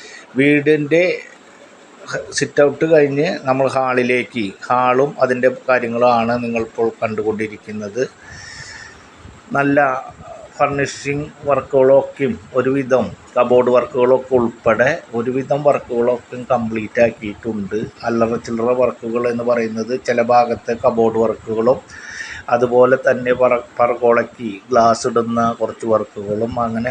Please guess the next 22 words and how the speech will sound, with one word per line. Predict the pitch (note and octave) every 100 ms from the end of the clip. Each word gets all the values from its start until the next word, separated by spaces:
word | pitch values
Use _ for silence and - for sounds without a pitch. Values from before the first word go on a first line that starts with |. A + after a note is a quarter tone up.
| C3
ചെറിയ | B2 B2 B2+
ചെറിയ | C3+ C3+ C#3 D3+ - - D3+
അല്ലറ | C3 B2 A#2
ചില്ലറ | A#2+ A2+ A#2
വർക്കുകൾ | A2+ G#2 A#2 A#2 A2+ G#2+
മാത്രമാണ് | G2+ A#2 A2+ G#2+ G2 G#2+ C#3+ - - - - - - -
കംപ്ലീറ്റ് | A#2 A2+ A2 G#2+ G#2+ A#2
ആകും, | A2+ A2 G#2+ G#2+ A2 - B2
ആകാനുള്ളത്. | A2+ G#2+ A2 A2+ A2+ G#2 G#2 A#2+ E3+ - - - - -
എല്ലാ | A#2+ D3+ E3+
വർക്കും | E3 B2 - A2+ F#2+ -
കംപ്ലീറ്റ് | A#2+ B2 A#2+ B2+
ആക്കിയതിന് | B2 G#2+ A#2+ A2 A#2 -
ശേഷമാണ് | A2+ - A#2+ A#2+ A2+ A2 A#2 D3
നമ്മൾ | B2 A#2+ A2+ C3 A#2
ഈ | A2 A2
വീട് | A2 G#2 G#2+ C#3 -
കൊടുക്കാനായി | B2 A2+ - A2+ A2+ A#2
ഉദ്ദേശിക്കുന്നത്. | A2 A2 - A2 A2+ G#2+ G#2+ C3 D#3 - - - - - -
വീടിൻ്റെ | B2 C3 C3 C#3 D#3+ D#3
വർക്കുകൾ | C3 A#2+ - C3 D3 D3+
നടന്നുകൊണ്ടിരിക്കുന്ന, | C3+ A#2+ A#2+ B2 B2+ B2+ A#2 B2 A#2+